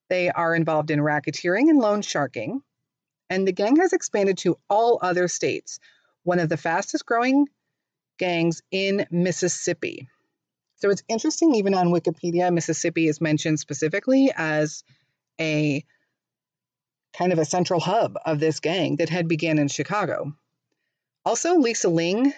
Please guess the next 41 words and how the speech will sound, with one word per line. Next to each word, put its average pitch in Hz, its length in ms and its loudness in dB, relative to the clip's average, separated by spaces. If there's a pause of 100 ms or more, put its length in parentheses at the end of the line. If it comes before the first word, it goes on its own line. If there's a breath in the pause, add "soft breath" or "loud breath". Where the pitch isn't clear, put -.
(140)
did 185 140 0
a 175 80 -2
pretty 226 340 -2
lengthy 208 400 -2
expose 160 420 -2 (400)
on 196 140 -2
this 214 160 -4
gang 214 240 -4
for - 140 -2
C 190 240 -2
N 170 100 0
N 151 220 0
if 185 160 -6
you 156 100 2
are 160 220 0
interested 185 520 -2
and 156 140 0
want 151 160 -2
to 165 80 -6
check 147 260 -6
it 143 60 -4
out. 90 260 -4 (960)
So 220 160 0
at 220 120 -2
first, 302 300 0
I - 100 -2
kind 190 240 -2
of 180 240 -4
wasn't 165 400 -2
sure 165 260 0
if 151 80 -4
the 160 80 -4
gang 156 300 -2
really 160 240 0
had 220 200 -2
anything 233 420 -4
to 240 100 -8
do 233 160 2
with 226 180 -2
it, 226 380 -2
'cause - 400 -6